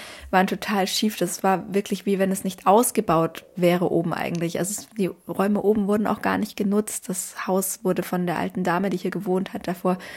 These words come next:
nur im unteren Bereich genutzt und noch mit einem ganz alten Holzofen angeschürt und also es sprach ungefähr gefühlt alles dagegen, aber auch mein Mann hatte Feuer gefangen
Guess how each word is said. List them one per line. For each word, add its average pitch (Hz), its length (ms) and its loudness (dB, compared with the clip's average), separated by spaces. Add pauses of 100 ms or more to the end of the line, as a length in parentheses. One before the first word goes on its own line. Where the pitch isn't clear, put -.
(220)
nur 208 140 6
im 214 120 6
unteren 208 520 2
Bereich 165 400 0
genutzt 185 480 0
und 170 220 -2
noch 175 140 -2
mit 180 140 -4
einem 202 160 0
ganz 202 340 0
alten 180 360 0
Holzofen 196 600 0
angeschürt 175 760 -2
und 175 380 0 (1500)
also 190 340 8 (420)
es 185 200 6
sprach 190 520 4 (480)
ungefähr 196 480 6
gefühlt 190 400 0
alles 214 340 4
dagegen, 202 600 4 (1200)
aber 170 580 4 (380)
auch 170 180 6
mein 190 220 6
Mann 165 260 2
hatte 214 220 2
Feuer 175 380 4
gefangen 214 600 4